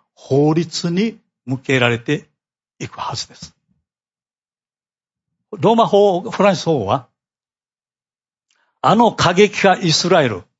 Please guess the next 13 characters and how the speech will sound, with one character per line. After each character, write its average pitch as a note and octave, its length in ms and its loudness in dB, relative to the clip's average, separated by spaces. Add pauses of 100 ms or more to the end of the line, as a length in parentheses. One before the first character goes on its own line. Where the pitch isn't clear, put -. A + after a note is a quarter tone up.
(260)
ば D3 100 2
か E3 140 0
り C#3 60 -2
で A#2+ 100 -4
な A2 120 -2
く - 100 -20
て、 - 180 -18 (840)
ど G#3 220 4
の D4 200 4
宗 B3+ 380 0
教 A3 320 0
に G3 120 -2
も A#3+ 300 0